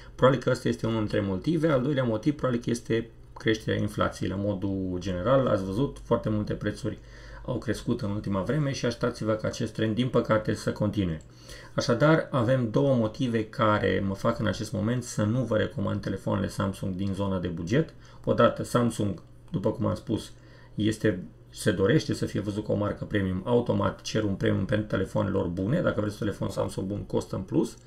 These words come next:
Uh, și doi, creșterea prețurilor. Nu știu, uh, exact unde se va ajunge. Am, uh, după cum, uh, am mai spus, uh, încerc să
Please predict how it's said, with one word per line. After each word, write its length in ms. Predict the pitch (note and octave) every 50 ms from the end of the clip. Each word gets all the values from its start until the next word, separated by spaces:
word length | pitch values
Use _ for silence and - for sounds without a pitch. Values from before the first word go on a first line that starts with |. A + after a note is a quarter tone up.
| - - - - - - - - - - - -
Uh, 180 | - A#2+ A2
și 180 | A2 - - A#2
doi, 320 | A2 - F#3 - D4+ - -
creșterea 420 | - - C#3 D#3+ - - C#3+ C#3 C3+
prețurilor. 480 | C#3 - - - - - G2 F#2+ - -
Nu 220 | A#2 A2+ B2 C#3
știu, 460 | C#3+ - - C#3 C#3 C#3 C3+ B2 - - - - -
uh, 800 | D3 D3 D3 B2 A2 G#2 G#2 G2+ G#2 G2+ G2+ G2+ G2+ G2 F#2+ G2 - - - - - - - - - - - - - - - -
exact 420 | D#3 A2+ G#2 G#2+ A2+ G#2+ - -
unde 220 | A2+ A2+ A#2 A2
se 140 | G#2 - A2+
va 120 | G2+ G2 G2
ajunge. 500 | F#2 E2+ G2 A2+ C3 C3 C#3+ E3+ F#3+ F#3+ - - - - - - - - - - - - - - - - - - - - - - -
Am, 360 | - A2+ A2 A2+ A#2+ C3 C3
uh, 380 | B2+ A#2+ A#2+ A#2 A2 G#2+ G#2 G2
după 240 | G2 A#2 A#2+ B2 A#2+
cum, 260 | - - A#2 A2 A2
uh, 220 | G#2+ G#2+ G#2 G2+ G#2+
am 120 | A2+ G#2+ G#2
mai 140 | G#2 G2
spus, 480 | F#2+ - - - A2 G#2 - - - -
uh, 720 | - A#3 B2+ G#2+ G2+ G2 F#2+ F#2+ F#2 F#2 F#2 F#2 F2+ F2+ F2+ - - - - - - - - - - - - - - - - - -
încerc 440 | - D3 A2+ G#2+ - - D3+ D3 B2+
să 580 | - - - - A2+ A2 G#2 G2+ G2 G2 G2